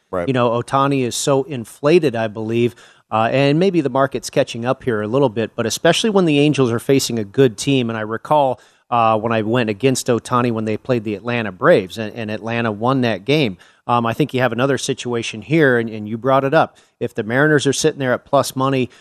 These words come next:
Speaker 2: uh, when we wake up on Monday morning, a possible bet on Seattle, uh, getting a good price with a very good ball club. Going against, yes, you have a star in Ohtani,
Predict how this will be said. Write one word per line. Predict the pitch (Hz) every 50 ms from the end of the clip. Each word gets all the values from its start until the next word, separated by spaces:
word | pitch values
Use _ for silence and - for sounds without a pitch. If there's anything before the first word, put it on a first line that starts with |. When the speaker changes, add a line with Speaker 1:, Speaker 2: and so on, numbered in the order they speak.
| _ _ _
Speaker 2:
uh, | 120 117 117 117
when | 113 117 117 120
we | 131 131
wake | 123 131 127 123 -
up | 135 123 -
on | 123 117 113
Monday | 113 120 127 123 117 117 113
morning, | 110 117 123 131 123 117 107 104 104 92 -
a | 113 -
possible | _ 131 131 127 - - 127 107 104
bet | 101 101 131 131 120 - _ _
on | 127 123 135 143 131
Seattle, | - - - 120 120 120 120 120 113 104 95 - - _ _ _ _ -
uh, | 117 107 104 113
getting | 107 135 151 135 127 120
a | 120
good | 107 107 135 123 117 -
price | - 135 120 117 - - -
with | 110
a | 104 98
very | 92 110 120 113 110 107
good | 98 110 95 92
ball | 107 110 113 117
club. | - - - 113 104 101 113
Going | 156 170 196 196 196
against, | 180 156 190 190 180 - - _ _ _ _ _ _ _
yes, | - 139 156 180 - -
you | 180 170
have | 175 185 175
a | 170
star | - - - 190 185 214 202 185
in | 170
Ohtani, | 165 147 135 - 190 220 214 156 131 127